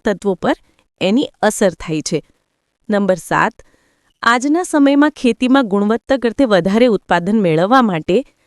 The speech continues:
પાકને એના જરૂરી સમય કરતાં ઓછા સમયમાં તૈયાર કરવામાં આવે છે, જેના લીધે વિટામિન અને મિનરલ્સ પૂરતા પ્રમાણમાં વિકસતા નથી.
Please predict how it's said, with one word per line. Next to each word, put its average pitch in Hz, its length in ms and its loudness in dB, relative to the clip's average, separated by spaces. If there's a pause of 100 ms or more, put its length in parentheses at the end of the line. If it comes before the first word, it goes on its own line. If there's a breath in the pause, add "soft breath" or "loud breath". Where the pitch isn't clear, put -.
(240)
પાકને 247 580 2
એના 269 180 2
જરૂરી 196 500 0
સમય 214 320 -2
કરતાં 233 360 0
ઓછા 220 340 0
સમયમાં 196 560 -2
તૈયાર 208 320 0
કરવામાં 175 460 -2
આવે 156 180 -8
છે, 156 200 -4 (520)
જેના 180 320 0
લીધે 214 380 0 (340)
વિટામિન 214 580 0
અને 240 160 2
મિનરલ્સ 196 580 -2
પૂરતા 190 340 -4
પ્રમાણમાં 185 560 -2
વિકસતા 240 500 -2
નથી. 165 360 -6